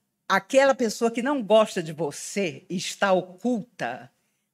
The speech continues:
vai utilizar-se da mediunidade daquela pessoa que está te recebendo pra colocar um monte de coisa na sua cabeça. Coisas que você vai sonhar que aconteçam, que não vão acontecer.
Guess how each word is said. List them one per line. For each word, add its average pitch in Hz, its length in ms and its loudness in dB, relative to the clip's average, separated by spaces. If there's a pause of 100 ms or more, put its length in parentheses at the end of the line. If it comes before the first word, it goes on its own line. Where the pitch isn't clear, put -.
(100)
vai 226 300 4
utilizar-se 262 1080 0
da 190 180 -2
mediunidade 208 920 0
daquela 170 340 2
pessoa 165 520 -4 (200)
que - 100 -10
está 185 300 2
te 180 140 -8
recebendo 156 800 -2 (300)
pra 220 140 2
colocar 247 400 4
um 262 120 2
monte 311 460 6
de 254 120 -4
coisa 254 300 4
na 262 100 2
sua 247 180 0
cabeça. 156 680 -4 (420)
Coisas 202 460 6
que - 80 -10
você 185 220 -2
vai 180 180 2
sonhar 190 420 2
que 190 120 -2
aconteçam, 170 640 -4
que 151 160 -6
não 262 280 0
vão 240 220 6
acontecer. 190 800 0